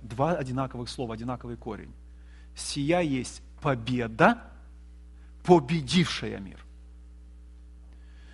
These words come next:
Когда это уп-, употребляется? Когда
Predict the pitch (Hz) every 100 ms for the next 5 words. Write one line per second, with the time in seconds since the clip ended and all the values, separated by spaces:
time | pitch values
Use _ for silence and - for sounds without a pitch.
0 | - - - - 185 180 240 233 - 160
1 | 143 - 156 127 156 131 135 143 135 117
2 | 95 - - - - - 151 127 139 139
3 | 131